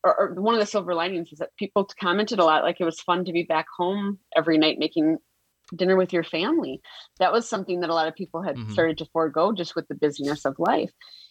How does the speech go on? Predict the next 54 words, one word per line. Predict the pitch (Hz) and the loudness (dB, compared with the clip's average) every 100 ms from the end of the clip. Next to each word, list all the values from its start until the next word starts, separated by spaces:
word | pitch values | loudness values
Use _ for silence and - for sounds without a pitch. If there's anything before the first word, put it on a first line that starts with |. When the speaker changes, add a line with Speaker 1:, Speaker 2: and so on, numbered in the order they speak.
| - | 0
Speaker 1:
And | 185 185 | 4 4
so | - 208 190 185 180 - | 6 8 8 8 6 2
if | 196 196 | -6 -2
you're | 185 | 0
a | |
restaurant, | 190 240 220 175 | 0 -2 -8 -4
how | 175 | -2
do | 185 | -2
you, | 190 180 180 _ - | -2 -4 -6 _ -6
you | 175 | -4
know, | 160 160 _ - | -2 -6 _ -6
pivot | 185 180 | -4 0
your | 170 | 2
menu, | 160 165 170 | 4 6 6
not | 170 185 - | 6 4 2
just | 330 - | -4 -2
takeout, | 320 339 175 147 143 - | -2 2 2 0 -2 -6
but | 147 | -6
how | 156 214 | 0 0
do | 254 | 2
you, | 240 | 0
like, | 214 185 - _ _ - | 2 2 0 _ _ -6
deconstruct | 226 214 190 - 190 190 _ | -4 -4 -8 -4 -4 -4 _
some | - 185 | -8 -2
of | |
your | 165 | 0
favorite | 160 170 160 147 | 0 -2 -2 -4
dishes | 175 - 156 - | -6 -4 -8 -4
so | 160 | -2
that | 151 | -2
the | 151 | -2
family | - 156 156 | -2 0 0
can | - 147 | 0 0
make | 151 - | 0 0
it | 151 | -2
at | - - | -2 -2
home? | 165 151 - | 0 0 0
Like, | - 180 | -2 2
how | 208 | 4
do | 226 | 6
you | 254 | 4
th-, | 233 - | 2 2
how | 214 | 2
do | 254 | 4
you | 262 | 4
lean | 220 202 180 | 4 4 2
into, | 175 180 180 - | 2 2 0 -4
like, | 160 156 147 _ - - | -2 -2 -4 _ -20 -2
how | 180 | -2
people | 175 185 170 | -2 -4 -4
are | |
spending | 160 160 156 156 | -2 -4 -2 -2
their | 156 | -4
time | - 160 156 151 151 | -6 -6 -4 -2 -2